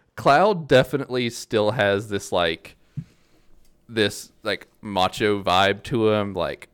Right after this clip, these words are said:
"That's not me. I'm not about to wear a dress." But then it has you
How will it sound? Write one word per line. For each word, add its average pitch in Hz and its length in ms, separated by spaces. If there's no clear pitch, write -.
"That's 87 340
not 92 380
me. 101 280
I'm 120 180
not 92 200
about 95 320
to 107 100
wear 95 260
a 90 60
dress." 104 560
But 123 160
then 190 200
it 240 160
has 139 540
you 120 520